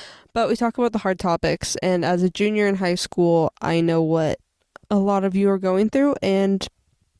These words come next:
I think we can relate and we can grow together. So that's what we're here to do.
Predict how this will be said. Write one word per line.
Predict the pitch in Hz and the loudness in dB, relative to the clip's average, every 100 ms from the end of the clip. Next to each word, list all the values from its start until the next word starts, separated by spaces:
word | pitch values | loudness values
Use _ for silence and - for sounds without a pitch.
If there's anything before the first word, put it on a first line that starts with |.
| - - | -8 -4
I | |
think | 196 202 | -2 0
we | 190 | -2
can | - 190 | -2 -2
relate | 180 175 180 - | 0 2 0 0
and | 185 | -2
we | 180 | 0
can | 180 | -2
grow | 175 170 | 0 -2
together. | - 170 165 202 349 _ - - - - | -2 -2 0 -2 -4 _ -18 -16 -16 -10
So | - | -2
that's | 320 311 | -2 0
what | 285 | 0
we're | |
here | 254 226 | 2 2
to | 185 - | 0 -2
do. | 202 | -6